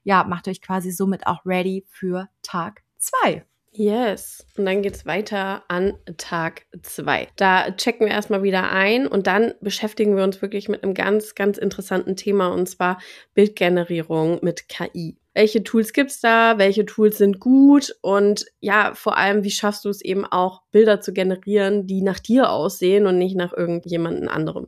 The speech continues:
Speaker 2: Wir stellen dir auch kurz Manus vor. Manus ist die K I von Meta. Für alle, die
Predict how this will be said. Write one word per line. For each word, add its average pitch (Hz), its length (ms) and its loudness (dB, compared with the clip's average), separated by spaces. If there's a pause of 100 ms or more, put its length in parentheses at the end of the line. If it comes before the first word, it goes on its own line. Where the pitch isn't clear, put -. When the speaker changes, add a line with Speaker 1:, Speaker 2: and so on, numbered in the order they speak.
Speaker 2:
Wir 220 360 6
stellen 247 240 6
dir 269 140 4
auch 214 160 0
kurz 196 280 -2
Manus 180 600 0
vor. 302 340 0
Manus 202 380 2
ist 190 200 -12
die 185 480 -4
K 185 300 -6
I 196 260 -6
von 190 480 -2
Meta. 190 840 -2 (220)
Für - 180 -6
alle, 185 220 2
die 190 340 -2